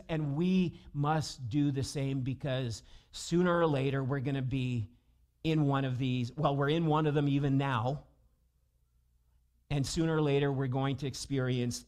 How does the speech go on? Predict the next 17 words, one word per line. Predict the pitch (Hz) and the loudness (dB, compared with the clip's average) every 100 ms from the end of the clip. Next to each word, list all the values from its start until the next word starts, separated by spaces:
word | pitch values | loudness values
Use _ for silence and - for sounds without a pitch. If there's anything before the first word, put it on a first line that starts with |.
| - | -4
every | 139 123 135 | -2 0 0
one | 120 117 117 98 - _ - | 2 2 0 -2 -8 _ -6
of | 120 | -2
these | 123 120 | 0 0
same | - 120 120 | -2 -2 -2
kind | 117 123 120 113 | -2 -4 -2 0
of | 113 104 - _ _ _ | -2 -4 -10 _ _ _
pl-, | - 117 | -16 -12
we're | 120 117 | -6 -2
gonna | 123 123 | 0 0
be | 120 123 117 | 0 2 4
in | |
these | 120 110 | 2 0
same | - 113 113 | -2 -4 -4
kind | 107 117 104 | -4 -4 -4
of | - | -4
places. | 104 104 - 101 - | -4 -4 -6 -12 -16